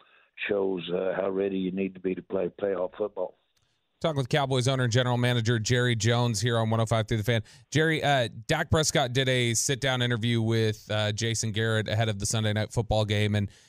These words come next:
Speaker 2: he told him that the loss to San Francisco was a real wake-up call for a lot of guys, especially on offense, and that things really changed in the game plan after that. As tough as that loss was, do you think that may have sort of inadvertently saved the season, that you guys had that pivot point?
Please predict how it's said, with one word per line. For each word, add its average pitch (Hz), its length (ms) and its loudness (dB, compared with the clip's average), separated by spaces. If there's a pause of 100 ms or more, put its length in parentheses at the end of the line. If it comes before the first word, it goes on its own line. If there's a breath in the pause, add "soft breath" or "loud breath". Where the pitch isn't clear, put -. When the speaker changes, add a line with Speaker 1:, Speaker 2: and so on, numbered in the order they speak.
(120)
Speaker 2:
he 151 280 -2
told 185 340 2
him 170 180 0
that 135 280 2
the 131 160 2
loss 135 400 2
to 147 100 0
San 135 220 2
Francisco 123 440 0
was 117 200 2
a - 20 2
real 113 240 2
wake-up 113 440 2
call 110 340 2
for 107 420 2
a 113 60 0
lot 113 180 2
of 107 80 0
guys, 107 220 2
especially 123 360 0
on 110 120 2
offense, 107 360 0
and 98 120 -4
that - 100 -8
things 117 220 -2
really 113 320 0
changed 107 560 -2
in 107 80 2
the 101 80 0
game 101 320 -2
plan 117 260 2
after 117 320 0
that. 131 300 2 (480 soft breath)
As 151 260 2
tough 202 360 0
as 175 160 0
that 156 200 2
loss 143 340 4
was, 131 720 4
do 117 320 -4
you 156 140 4
think 170 240 0
that 156 240 0
may 147 160 4
have 143 160 2
sort 113 440 -2
of 104 100 -2
inadvertently 131 720 2
saved 120 460 0
the 120 80 2
season, 120 460 0
that 113 160 0
you 113 40 2
guys 113 160 2
had 120 220 0
that 117 180 0
pivot 117 360 0
point? 135 320 -4